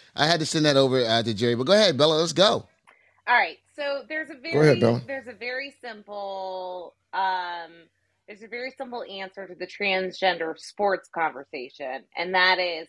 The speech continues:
Speaker 2: is that we have men's, women's, and open transgender, w-, because it's gonna change. It's not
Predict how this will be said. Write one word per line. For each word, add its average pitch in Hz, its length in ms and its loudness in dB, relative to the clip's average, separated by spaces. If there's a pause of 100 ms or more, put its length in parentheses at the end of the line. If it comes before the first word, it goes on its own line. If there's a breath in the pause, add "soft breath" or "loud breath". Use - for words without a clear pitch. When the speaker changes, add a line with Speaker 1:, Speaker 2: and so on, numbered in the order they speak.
Speaker 2:
is 170 200 -20
that 170 180 -4
we 165 220 -16
have 170 340 -2 (240)
men's, 196 560 -10 (580)
women's, 190 720 -10 (240)
and 170 640 -8 (240)
open 170 760 -10 (680)
transgender, 190 720 -6
w-, 196 200 -16 (280)
because 254 220 -2
it's - 120 -18
gonna 320 220 -6
change. 156 640 -6
It's 208 160 -12
not 254 220 2